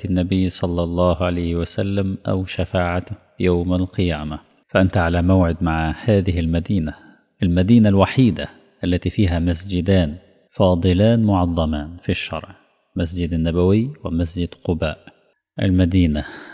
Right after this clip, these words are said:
أعظم البلاد بركة على الإطلاق، بل إن بركتها ضعفي بركة مكة، كما قال النبي صلى الله عليه وسلم: "إنها طيبة،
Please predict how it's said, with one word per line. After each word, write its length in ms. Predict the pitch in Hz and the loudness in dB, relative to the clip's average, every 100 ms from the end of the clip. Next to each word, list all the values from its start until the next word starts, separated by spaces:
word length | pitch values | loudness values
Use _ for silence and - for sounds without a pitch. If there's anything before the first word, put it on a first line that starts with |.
| - - | -8 0
أعظم 360 | 127 104 98 92 | 2 2 2 2
البلاد 520 | 85 92 90 85 87 85 | 2 0 2 0 0 -2
بركة 560 | 87 101 107 107 - 120 - | 0 2 0 -2 -4 -4 -4
على 320 | 90 90 90 | -4 -2 -2
الإطلاق، 840 | 85 - 98 - 90 80 71 - - - - _ _ _ _ _ _ - | -2 -4 -8 -6 -4 -4 -4 -14 -20 -20 -20 _ _ _ _ _ _ -6
بل 160 | 90 87 | -2 0
إن 240 | 95 87 | 0 0
بركتها 840 | 85 82 78 95 - 87 73 87 - | 0 -2 -4 -6 -4 -4 -4 -4 -2
ضعفي 680 | 98 87 78 76 - 110 110 156 | -2 -2 -2 -4 -2 0 -2 -4
بركة 480 | 110 95 90 - 87 - | -2 0 -2 -4 -8 -4
مكة، 440 | 92 - - - - - _ | -2 -2 -4 -6 -6 -10 _
كما 260 | - 80 80 | -4 -4 -4
قال 380 | - - 85 80 | -6 -4 -4 -2
النبي 520 | 80 80 85 82 82 | -4 -4 -4 -6 -6
صلى 360 | - 80 80 80 | -8 -10 -10 -8
الله 220 | 80 80 | -6 -8
عليه 260 | 92 90 | -8 -10
وسلم: 440 | 87 85 - - - _ _ _ _ _ _ | -12 -12 -14 -16 -20 _ _ _ _ _ _
"إنها 360 | - 92 101 104 | -2 2 2 2
طيبة، 480 | - 113 101 82 | 4 4 2 0